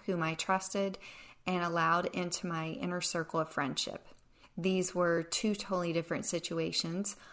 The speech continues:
On both of these occasions, one was via text and one via phone, the words that I received were very unexpected. They stung, and I had a hard time wrapping my brain around them. Literally, I was shocked.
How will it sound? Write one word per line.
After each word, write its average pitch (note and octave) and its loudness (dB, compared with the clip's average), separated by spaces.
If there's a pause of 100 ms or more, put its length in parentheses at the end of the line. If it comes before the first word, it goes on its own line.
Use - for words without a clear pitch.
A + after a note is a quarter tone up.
(200)
On F#3 6
both F#3 6
of G#3+ 0
these G3 4
occasions, F3 -2
one F3 2
was A3 2
via A#3+ 4
text - -2
and E3+ 0
one E3+ -2
via G#3+ 2
phone, E3 -4 (300)
the F#3+ 4
words F#3+ 4
that B3 0
I F3 0
received F3+ 0 (100)
were F3 2 (180)
very D#3+ 2
unexpected. - -6 (380)
They F#3 4
stung, F#3+ 4 (180)
and F3+ 0
I E3+ -2
had E3+ -2
a D#3+ 0
hard E3+ 0
time F3+ 0
wrapping E3 0
my E3 -4
brain D#3+ -2
around A3 2
them. - -4 (500)
Literally, G3 4
I F3+ 0
was E3+ -2
shocked. - -2